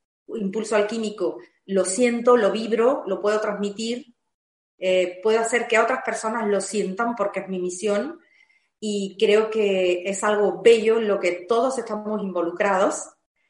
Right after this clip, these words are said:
pero como mi, mi energía es muy detonante, pues evidentemente no hablo de nada que no haya experimentado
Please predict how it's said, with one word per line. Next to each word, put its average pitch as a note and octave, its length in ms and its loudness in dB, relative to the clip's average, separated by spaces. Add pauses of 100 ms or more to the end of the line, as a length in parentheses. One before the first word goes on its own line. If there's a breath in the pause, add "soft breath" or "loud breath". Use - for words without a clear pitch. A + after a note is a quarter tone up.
(340)
pero A#3 280 8
como G3+ 220 2
mi, F#3+ 140 0
mi G3 240 0
energía F#3+ 580 2
es G3 140 -2
muy B3+ 340 2
detonante, G#3+ 1080 0
pues F#3 200 2
evidentemente G3+ 1120 -2
no G3 320 0
hablo A3 220 4
de F#3+ 100 0
nada G3 260 0
que F#3+ 120 -6
no F#3 80 -2
haya G3 140 -2
experimentado F3+ 880 -4